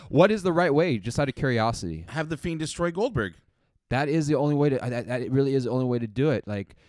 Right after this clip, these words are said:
Speaker 1: you gotta have
Speaker 2: Destroy, not, not, like, give Goldberg any offense,
Speaker 1: Not
Speaker 2: like
Speaker 1: eating twelve spears.
Speaker 2: Yes,
Speaker 1: And
Speaker 2: just go out there, maybe eat a spear, no sell a jackhammer, get up, and Goldberg's like, "Well, what the fuck? I'm out of moves. That's,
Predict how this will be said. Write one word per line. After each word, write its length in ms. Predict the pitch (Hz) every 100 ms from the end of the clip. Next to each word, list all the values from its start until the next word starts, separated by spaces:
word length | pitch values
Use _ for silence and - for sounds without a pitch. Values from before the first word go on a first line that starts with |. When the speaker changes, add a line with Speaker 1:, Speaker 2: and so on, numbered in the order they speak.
| _ _ _ _ -
Speaker 1:
you 160 | 117
gotta 260 | 117 131 139
have 100 | 135
Speaker 2:
Destroy, 500 | 131 - 147 131 92
not, 420 | 78 127 147 151 - _ _ _ _ _
not, 380 | 113 127 131 -
like, 320 | 113 107 101 _ 110 _ _ - 107 101
give 180 | 117 113
Goldberg 480 | 110 113 107 113 113
any 460 | 123 113 107 101 -
offense, 500 | 104 101 107 95 135
Speaker 1:
Not 140 | 139 156
Speaker 2:
like 80 | 139
Speaker 1:
eating 180 | 151
twelve 280 | 139 139 131
spears. 680 | - 135 127 127 123 120 -
Speaker 2:
Yes, 480 | 104 113 90 - -
Speaker 1:
And 140 | 113 117
Speaker 2:
just 280 | 113 113 110 101 - 113
go 160 | 123 143
out 160 | 143
there, 180 | 143 135
maybe 240 | 131 131 135 127
eat 60 | 131
a 60 |
spear, 520 | 135 - 131 120 120 120 _ _ _ -
no 220 | 113 127
sell 240 | 127 131
a 40 | 120
jackhammer, 680 | 117 107 120 107 104 107 - - _ _
get 160 | 120 117
up, 200 | 113 104
and 140 | 104
Goldberg's 360 | 110 110 104 90
like, 140 | 90
"Well, 100 | 113
what 140 | 113 -
the 100 | 117
fuck? 220 | 156 110
I'm 120 | 107
out 120 | 120
of 60 | 110
moves. 240 | 151 104
That's, 260 | 107 110